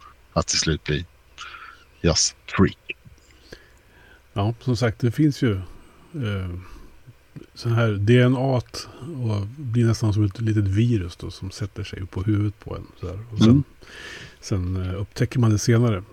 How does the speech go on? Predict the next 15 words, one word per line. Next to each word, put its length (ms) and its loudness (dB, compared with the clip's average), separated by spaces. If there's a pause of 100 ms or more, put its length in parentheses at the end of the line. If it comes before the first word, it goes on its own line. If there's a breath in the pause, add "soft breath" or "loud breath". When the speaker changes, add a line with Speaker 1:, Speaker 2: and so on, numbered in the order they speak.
Speaker 2:
som 80 -4
ligger 180 0
latent. 500 -2
Men, 260 6
eh, 240 8 (560)
ja, 200 0 (840 loud breath)
det 120 8
är 100 8
ju 160 6
fascinerande 600 4
och 200 0
väldigt 560 6
kul 300 0
med 140 0
musik. 460 -4